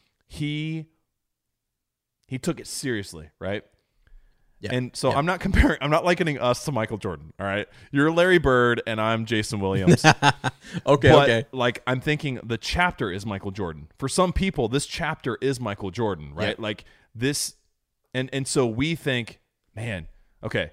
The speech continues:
Speaker 1: so it wasn't our favorite chapter." Like, there are moments we took away that are amazing.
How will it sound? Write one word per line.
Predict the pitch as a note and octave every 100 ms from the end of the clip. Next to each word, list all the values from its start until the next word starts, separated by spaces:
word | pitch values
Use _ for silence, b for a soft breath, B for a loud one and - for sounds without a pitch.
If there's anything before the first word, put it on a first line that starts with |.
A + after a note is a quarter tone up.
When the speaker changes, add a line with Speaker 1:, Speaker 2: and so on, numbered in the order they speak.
| _
Speaker 1:
so | - C3+ A#2+
it | B2
wasn't | B2+ D#3 D3+ -
our | A2+ A#2+
favorite | C#3 D3+ D#3+
chapter." | E3+ - E2+ - -
Like, | A2+ A#2+
there | B2
are | A2
moments | G#2 B2+ C3
we | B2+
took | - C3+
away | A2+ A2+
that | A2+ -
are | G#2 G2
amazing. | F#2 G2+ A#2+ C3+ C3+